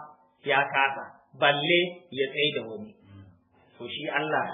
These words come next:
ya tattara wayannan abubuwa guda biyu. Alhayyu, raye yake tun da har abada, kaga zati ya kammala.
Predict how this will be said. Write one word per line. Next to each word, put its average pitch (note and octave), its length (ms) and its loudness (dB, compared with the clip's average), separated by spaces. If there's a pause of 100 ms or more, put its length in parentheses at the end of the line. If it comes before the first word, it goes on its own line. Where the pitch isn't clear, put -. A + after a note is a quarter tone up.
(160)
ya D3+ 280 6
tattara E3+ 400 0
wayannan C#3+ 400 0
abubuwa C#3+ 640 -2
guda A2+ 320 -8
biyu. G#2+ 200 -14 (240)
Alhayyu, D3 800 0 (1300)
raye D#3+ 420 6
yake G3+ 300 6
tun F#3+ 260 0
da F#3+ 140 8
har F3 280 8
abada, C#3+ 460 4 (680)
kaga E3 320 2
zati F3+ 600 -2
ya E3 320 6
kammala. C3 640 -2